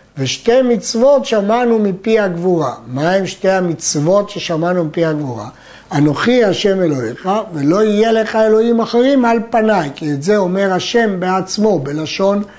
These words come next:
נוח-, מדבר. ואם כן,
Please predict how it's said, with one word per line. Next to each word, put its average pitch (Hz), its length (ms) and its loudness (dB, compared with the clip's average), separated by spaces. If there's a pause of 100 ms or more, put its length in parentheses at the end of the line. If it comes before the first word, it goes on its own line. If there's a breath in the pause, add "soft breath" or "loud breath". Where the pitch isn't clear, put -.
(340 loud breath)
נוח-, 175 200 -2
מדבר. 185 580 2 (920 soft breath)
ואם 170 380 2
כן, 117 220 -8